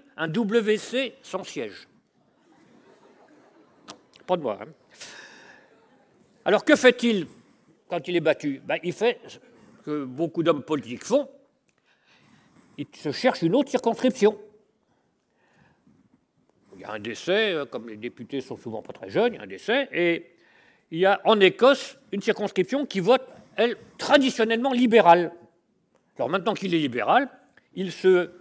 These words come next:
parachute dans cette circonscription. Hein, j'ai écrit un livre sur les parachutages politiques en Bretagne, donc je connaissais bien cette histoire, hein, de parachutage, hein, de, de circonscription en circonscription.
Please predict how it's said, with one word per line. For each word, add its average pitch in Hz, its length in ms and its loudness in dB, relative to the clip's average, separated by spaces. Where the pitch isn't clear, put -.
parachute 220 760 2
dans 196 340 -2
cette 226 320 -2
circonscription. 170 600 -4
Hein, 127 180 -12
j'ai 131 140 -6
écrit 147 240 -8
un 143 80 -6
livre 170 160 -6
sur 143 100 -10
les 123 140 -8
parachutages 131 560 -6
politiques 127 400 -12
en 110 80 -10
Bretagne, 139 400 -4
donc 127 140 -12
je - 40 -20
connaissais 110 380 -12
bien 143 220 -10
cette - 200 -14
histoire, 160 440 -4
hein, 123 100 -12
de 110 80 -12
parachutage, 135 760 -4
hein, 127 80 -4
de, 104 220 -8
de 101 180 -18
circonscription 127 540 -14
en - 20 -14
circonscription. 131 640 -2